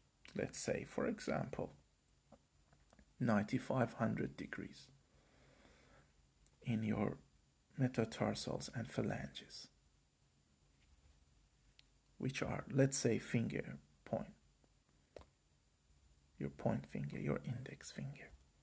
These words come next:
If it doesn't move properly, there is a problem somewhere, uh, in the joint, in the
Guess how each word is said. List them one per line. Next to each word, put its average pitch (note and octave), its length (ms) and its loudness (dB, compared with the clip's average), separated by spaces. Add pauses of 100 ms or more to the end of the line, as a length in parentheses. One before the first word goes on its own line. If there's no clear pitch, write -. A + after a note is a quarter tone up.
(2750)
If - 160 -2
it C3+ 120 2
doesn't D#3 340 6
move F3 320 8
properly, B2+ 500 12
there C#3 280 12
is F#3+ 180 10
a G3+ 60 12
problem F#3 520 10
somewhere, C3 560 8 (600)
uh, A2+ 380 6 (100)
in D3 120 8
the E3 80 8
joint, F#3+ 340 8 (880)
in A2 160 2
the G#2 360 2